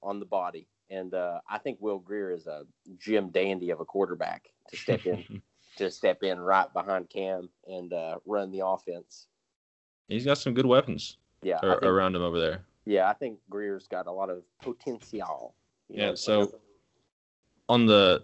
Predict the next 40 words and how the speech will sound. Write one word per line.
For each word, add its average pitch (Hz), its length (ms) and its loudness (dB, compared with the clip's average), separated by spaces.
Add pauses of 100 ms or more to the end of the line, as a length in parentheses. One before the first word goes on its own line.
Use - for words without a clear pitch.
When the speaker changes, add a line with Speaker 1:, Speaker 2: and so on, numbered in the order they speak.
Speaker 2:
the 104 80 4
higher 110 320 6
end 101 340 0
odds, 98 500 2
it 95 100 0
really 95 440 0 (340)
comes 104 240 2
down 95 220 2
to 92 120 2
us. 92 580 4
For 95 160 4
us, 98 320 6
it 82 100 -6
really 90 160 0
just 85 240 -12
comes 87 180 -8
down 87 220 -6
to 85 400 -4 (480)
possible 92 320 4
injuries. 80 460 -4 (320)
Speaker 1:
Yeah, 98 280 8
Speaker 2:
'Cause - 80 -12
Speaker 1:
really, 98 300 0
Speaker 2:
th-, 101 140 -2
Speaker 1:
yeah. 101 120 2
Speaker 2:
there's, - 420 0 (320)
without 113 300 4
injuries, 107 480 2
most 95 260 -2
of 101 40 -4
these 95 100 -4
guys 95 300 2
aren't 90 200 0
really 90 160 -2
gonna 90 140 0
get 85 100 -2
a 82 40 -4
chance - 500 -2 (160)
this - 180 -6
year. 98 260 0